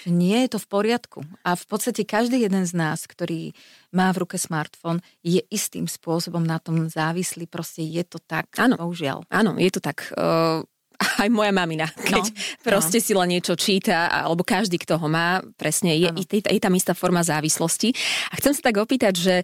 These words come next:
Speaker 2: pri nedeľnom obede vy ten telefón máte, ehm, vypnutý mimo, ehm, stola, kde obedujete,
Speaker 1: Mimo.
Speaker 2: alebo ako?
Speaker 1: Mimo stola, len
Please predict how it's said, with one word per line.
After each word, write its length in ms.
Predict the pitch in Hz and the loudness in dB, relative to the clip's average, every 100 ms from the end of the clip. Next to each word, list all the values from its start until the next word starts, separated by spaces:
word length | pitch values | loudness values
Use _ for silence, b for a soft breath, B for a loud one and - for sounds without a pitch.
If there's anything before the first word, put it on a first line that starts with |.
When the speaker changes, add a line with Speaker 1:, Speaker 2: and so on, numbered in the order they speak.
| B B B B | B B B B
Speaker 2:
pri 160 | 196 | 2
nedeľnom 440 | 180 190 214 220 196 | 4 4 4 2 2
obede 340 | 180 180 190 | 2 4 4
vy 140 | 202 190 | 4 4
ten 140 | 196 | 2
telefón 380 | 185 190 185 190 | 4 2 4 4
máte, 500 | 175 175 208 190 196 | 4 2 4 4 4
ehm, 580 | - 185 180 175 170 170 - _ _ | 2 2 4 4 4 2 -2 _ _
vypnutý 560 | 196 - 254 247 262 285 302 | 0 4 2 4 4 4 2
mimo, 500 | 170 185 196 220 233 | 4 6 6 6 4
ehm, 40 | 254 131 135 143 | 0 -4 -8 -6
stola, 420 | - - - 196 | -4 -2 2 2
kde 160 | 202 196 | 4 2
obedujete, 500 | 196 190 214 233 226 | 2 2 4 2 2
Speaker 1:
Mimo. 100 | 233 190 | 2 2
Speaker 2:
alebo 180 | 190 - | 2 0
ako? 300 | 165 - 147 - - | -2 -2 -6 -8 -2
Speaker 1:
Mimo 260 | 214 233 | 2 2
stola, 480 | 208 - 165 214 277 - | 2 -2 -2 0 0 0
len 260 | 190 202 | 0 0